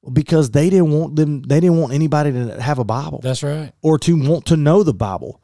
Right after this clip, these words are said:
Speaker 2: Well, that was,
Speaker 1: You
Speaker 2: that
Speaker 1: want
Speaker 2: was
Speaker 1: them to live by law.
Speaker 2: manipulation and
Speaker 1: You,
Speaker 2: control.
Speaker 1: you want them to live by the law, but guess what? We, they didn't even have the law to look at and read at. But they, what they didn't know is that the <laughs> law was broke on the cross.
Speaker 2: Mm-hmm.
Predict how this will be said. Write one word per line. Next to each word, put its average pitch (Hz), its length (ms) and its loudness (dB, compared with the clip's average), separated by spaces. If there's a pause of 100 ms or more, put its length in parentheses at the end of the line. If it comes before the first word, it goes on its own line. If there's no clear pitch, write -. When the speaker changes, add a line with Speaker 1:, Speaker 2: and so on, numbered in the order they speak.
Speaker 2:
Well, 175 120 -6
that 202 180 -2
was, 160 200 0
Speaker 1:
You 180 100 8
Speaker 2:
that 175 60 4
Speaker 1:
want 214 120 4
Speaker 2:
was 196 100 4
Speaker 1:
them 160 80 4
to 147 80 4
live 160 180 2
by 139 140 0
law. 135 300 0
Speaker 2:
manipulation 131 80 -8
and - 20 -6
Speaker 1:
You, 147 240 -6
Speaker 2:
control. 180 380 -8
Speaker 1:
you 175 240 2
want 208 160 4
them 196 100 2
to 151 60 2
live 147 240 2
by 131 120 0
the 110 80 -2
law, 160 380 0
but 123 120 -6
guess 175 200 0
what? 202 240 -2 (240)
We, 143 200 2
they 135 240 0
didn't 202 160 2
even 135 120 2
have 151 140 -2
the 139 80 0
law 143 180 2
to 127 60 0
look 139 260 0
at 117 160 -2
and 107 100 -6
read 190 220 0
at. - 280 -10 (380)
But 143 180 0
they, 156 120 0
what 135 240 0
they 127 140 0
didn't 147 360 -2
know 113 320 2 (160)
is 127 200 -2
that 120 100 -6
the 127 120 -2
<laughs> - 0 -
law 147 360 0
was 127 160 4
broke 139 360 2
on 117 120 0
the 107 80 -2
cross. 180 560 -4
Speaker 2:
Mm-hmm. 135 300 -4